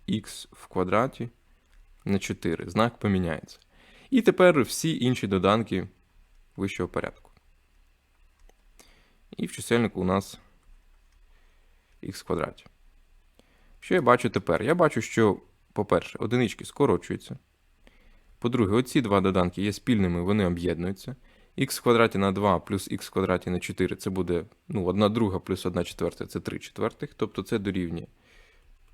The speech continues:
а,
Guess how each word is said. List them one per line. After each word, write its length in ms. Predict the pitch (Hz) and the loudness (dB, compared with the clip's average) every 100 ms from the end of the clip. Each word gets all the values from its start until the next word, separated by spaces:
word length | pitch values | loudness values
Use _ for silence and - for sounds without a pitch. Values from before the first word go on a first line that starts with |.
| - _ _ _ _ _ _ _ _ _ - _ - - - - - _ - _ _ _ _ _ - - _ _ _ - | -20 _ _ _ _ _ _ _ _ _ -20 _ -20 -20 -20 -20 -20 _ -20 _ _ _ _ _ -20 -20 _ _ _ -12
а, 260 | 87 82 | -10 -10